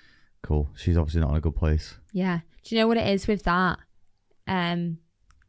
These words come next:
Speaker 2: it's really weird. You think you want people with you, but the last thing you want is people with you in the end. So Steph ran with me for, like, I don't know how
Speaker 1: About
Speaker 2: far it was, about
Speaker 1: ten K-ish.
Speaker 2: ten K.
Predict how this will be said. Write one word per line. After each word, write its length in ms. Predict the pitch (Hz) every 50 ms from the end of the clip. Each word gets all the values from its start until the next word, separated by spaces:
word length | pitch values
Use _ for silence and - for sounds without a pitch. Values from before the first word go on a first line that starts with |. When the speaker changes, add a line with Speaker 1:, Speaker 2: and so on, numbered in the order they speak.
| _ - - -
Speaker 2:
it's 260 | 202 196 - - -
really 240 | 208 208 202 185 196
weird. 400 | 185 180 196 190 196 196 190 175
You 80 | 185 180
think 400 | - - 208 202 190 196 - -
you 80 | 196
want 240 | 175 185 185 180 190
people 320 | - 185 185 - - 180
with 240 | 170 180 180 175 -
you, 360 | 190 175 - - - 185 180 - - - _
but 160 | - 185 - -
the 60 | 185
last 320 | 180 190 180 170 - -
thing 160 | - 185 185
you 160 | 180 180 180 170
want 240 | 175 180 175 175 -
is 120 | - 165 -
people 340 | - 180 175 - - 190
with 240 | 170 180 175 165 -
you 200 | 180 180 190 202
in 160 | - - 185
the 100 | 180 180
end. 400 | 175 170 165 175 190 220 247 - - - - - - -
So 140 | - 196
Steph 400 | 185 - - 214 208 208 202 -
ran 240 | 233 214 214 208 202
with 180 | 196 196 190 196
me 120 | 190 185
for, 180 | 180 - 196 180
like, 460 | 180 175 175 170 180 175 - - - _ - - -
I 80 | - 196
don't 120 | 196 185
know 80 | - 170
how 140 | 165 175 175
Speaker 1:
About 60 | 160
Speaker 2:
far 320 | - - 90 85 175 -
it 80 | 92 90
was, 240 | 87 87 87 85 85 85
about 160 | 87 87 -
Speaker 1:
ten 240 | - - 180 175 175
K-ish. 80 | 170 -
Speaker 2:
ten 340 | 180 175 170 - 98 180 180
K. 40 | -